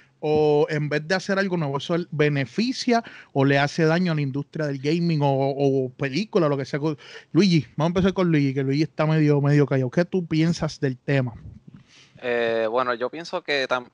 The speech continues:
Speaker 2: el, es bueno que hagan remasters, este, o remakes, eh, pero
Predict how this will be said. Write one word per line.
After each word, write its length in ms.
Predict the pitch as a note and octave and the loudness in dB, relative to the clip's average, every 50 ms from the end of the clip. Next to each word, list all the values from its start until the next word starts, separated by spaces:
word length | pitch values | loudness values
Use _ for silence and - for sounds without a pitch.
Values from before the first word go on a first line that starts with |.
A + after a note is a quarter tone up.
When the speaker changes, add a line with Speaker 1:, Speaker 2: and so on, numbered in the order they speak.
| _ | _
Speaker 2:
el, 320 | - B2 A#2+ A#2 A#2 - - | -4 -4 -2 -2 -4 -4 -2
es 240 | - D3+ E3 E3+ - | -2 -2 -2 -2 -6
bueno 800 | - C3+ B2+ C#3 D3+ D#3 D3+ C#3 B2+ B2 A#2+ A#2 A2+ - - _ | -6 -4 -2 -2 0 -2 -2 -4 -4 -6 -8 -8 -10 -14 -16 _
que 480 | - B2+ A#2 A#2 A#2 A2+ A2+ A2 A2 A2 | -10 -8 -6 -4 -4 -4 -2 -2 -2 -2
hagan 380 | A2 G#2+ A2 A2 B2 C3+ C3 | 0 0 0 0 -2 -4 -4
remasters, 960 | - C3+ C3+ C3 A#2+ A#2 A2+ B2 B2+ - - - A#2 A2+ G#2+ G#2 - - - _ - | -6 -10 -10 -8 -8 -8 -8 -8 -8 -12 -14 -12 -10 -10 -10 -12 -14 -20 -16 _ -8
este, 500 | G#2 G2+ - _ _ _ - G2 G2 G2 | -8 -8 -10 _ _ _ -6 -6 -4 -4
o 220 | G2 G2 G2 G2 | -4 -6 -6 -6
remakes, 640 | G2+ G2+ A2 A#2 A2 G#2 G2 F#2 - - - - - - | -8 -8 -8 -8 -8 -8 -10 -10 -12 -16 -20 -18 -14 -8
eh, 580 | G#2+ A2 A2 G#2 G2+ G2 G2 G2 F#2+ F#2 F#2 F2+ _ _ _ | -4 -2 0 0 0 0 0 -2 -4 -4 -6 -10 _ _ _
pero 600 | D3+ D3+ D#3 D#3+ D3 C3+ B2+ B2 A#2 A#2 A#2+ - | 2 4 6 6 6 6 4 4 2 0 -2 -6